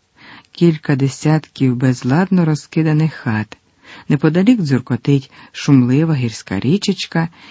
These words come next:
і зі всіх боків село оточують гори і ліси. Степан вдихнув пахуче,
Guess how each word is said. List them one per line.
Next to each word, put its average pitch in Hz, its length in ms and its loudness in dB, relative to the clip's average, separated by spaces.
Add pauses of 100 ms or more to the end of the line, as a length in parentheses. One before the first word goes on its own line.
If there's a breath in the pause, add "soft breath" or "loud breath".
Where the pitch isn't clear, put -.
(240 loud breath)
і 160 120 2
зі 156 180 2
всіх 147 420 0
боків 139 560 0
село 165 480 0
оточують 160 760 -2
гори 156 540 -4 (100)
і 131 120 -2
ліси. - 440 -8 (1600 loud breath)
Степан 151 600 0
вдихнув 139 600 0
пахуче, 135 800 -2